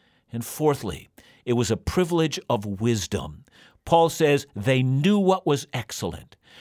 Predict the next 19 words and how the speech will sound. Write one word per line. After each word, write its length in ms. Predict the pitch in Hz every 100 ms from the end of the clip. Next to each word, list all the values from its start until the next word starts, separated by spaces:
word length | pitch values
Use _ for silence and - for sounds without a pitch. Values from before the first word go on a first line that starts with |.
| -
From 360 | - 190 226 240
the 80 |
law 280 | 208 156 156
came 340 | 156 160 147 131
wisdom, 640 | 123 156 135 120 95 107
and 200 | 120 113
wisdom 480 | 107 156 190 196 175
is 100 | 160
a 60 | 151
pattern 420 | 147 143 135 135
of 100 | 113
living. 460 | 113 120 101 85 - - -
Wisdom 420 | 120 180 247 214 180
is 120 | 151
the 120 | 160
ability 400 | 131 156 160 139
to 80 | 131
choose 460 | - 175 143 131
daily 580 | 107 123 175 170 90 78